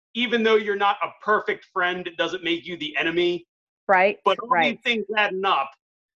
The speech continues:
Speaker 1: it
Speaker 2: It's
Speaker 1: don't
Speaker 2: a
Speaker 1: look
Speaker 2: lot.
Speaker 1: good for, it don't look good for Bloomer.
Speaker 2: It's a,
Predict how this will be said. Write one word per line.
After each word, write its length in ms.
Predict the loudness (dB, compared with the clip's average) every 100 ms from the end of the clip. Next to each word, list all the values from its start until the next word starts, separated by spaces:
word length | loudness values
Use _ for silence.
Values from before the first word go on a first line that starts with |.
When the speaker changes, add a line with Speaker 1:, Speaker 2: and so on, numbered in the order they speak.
| -6
Speaker 1:
it 60 | 2
Speaker 2:
It's 80 |
Speaker 1:
don't 120 | 4 6
Speaker 2:
a 60 |
Speaker 1:
look 100 | 8
Speaker 2:
lot. 160 | 8 8
Speaker 1:
good 140 | 4 0
for, 120 | -8 -8 -2
it 140 | -2 2
don't 200 | 0 2
look 200 | -2 0
good 160 | -4 -4
for 100 | -4
Bloomer. 380 | -2 -4 -6 _ -6
Speaker 2:
It's 180 | -4 2
a, 120 | 0